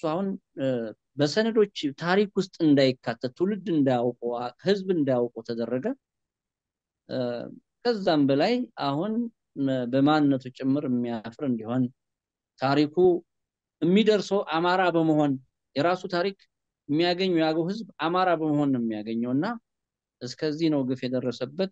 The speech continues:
በሁሉም መንገድ የተበደለ ነው የሆነው። በአካልም ቢሆን ትልቅ ግፍ የደረሰበት ነው።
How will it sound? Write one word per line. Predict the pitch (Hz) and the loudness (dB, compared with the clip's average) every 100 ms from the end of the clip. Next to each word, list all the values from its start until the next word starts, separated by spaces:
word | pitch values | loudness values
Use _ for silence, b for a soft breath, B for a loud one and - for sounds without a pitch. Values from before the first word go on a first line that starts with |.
| _ | _
በሁሉም | - 139 170 135 | -6 -4 0 2
መንገድ | 127 131 160 170 - _ _ _ _ | 2 2 -2 -4 -12 _ _ _ _
የተበደለ | 120 139 135 120 123 123 | -8 -4 -4 -2 -2 0
ነው | 123 | 0
የሆነው። | 110 113 156 196 | -2 -2 -2 -2
በአካልም | 156 131 135 139 135 120 | -4 -4 -2 -2 0 0
ቢሆን | 120 175 202 _ _ _ _ _ _ | -2 -4 -6 _ _ _ _ _ _
ትልቅ | 131 131 143 131 | -2 0 -2 -4
ግፍ | 120 131 | -6 -6
የደረሰበት | 120 120 120 113 107 113 113 | -6 -6 -6 -6 -10 -10 -10
ነው። | 117 | -6